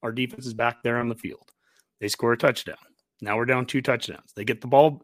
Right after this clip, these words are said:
We get the ball back. We go three and out. Boom, boom, boom. And we're punting to them, and they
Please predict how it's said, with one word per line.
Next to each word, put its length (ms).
We 80
get 100
the 80
ball 140
back. 240
We 60
go 140
three 360
and 100
out. 220
Boom, 240
boom, 220
boom. 440
And 500
we're 100
punting 460
to 120
them, 340
and 320
they 440